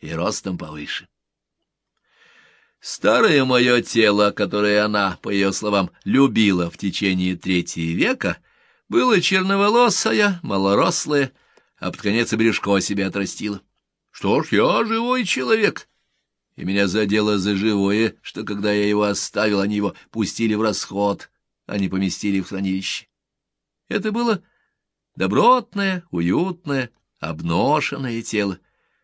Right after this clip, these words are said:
Конечно, не больно-то броское с виду,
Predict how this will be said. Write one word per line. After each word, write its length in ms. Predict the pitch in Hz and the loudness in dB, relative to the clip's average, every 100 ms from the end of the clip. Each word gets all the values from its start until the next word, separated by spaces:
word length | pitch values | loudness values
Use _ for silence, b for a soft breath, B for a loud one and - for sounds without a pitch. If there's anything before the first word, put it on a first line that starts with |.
| _ | _
Конечно, 460 | - 104 120 110 117 | -10 -2 0 0 -2
не 80 | 113 | 0
больно-то 460 | 123 120 104 104 - | 0 0 0 -4 -6
броское 680 | 90 127 202 123 - 98 95 | -6 0 2 0 -2 -2 0
с 100 | - | 0
виду, 240 | 98 90 | -2 -2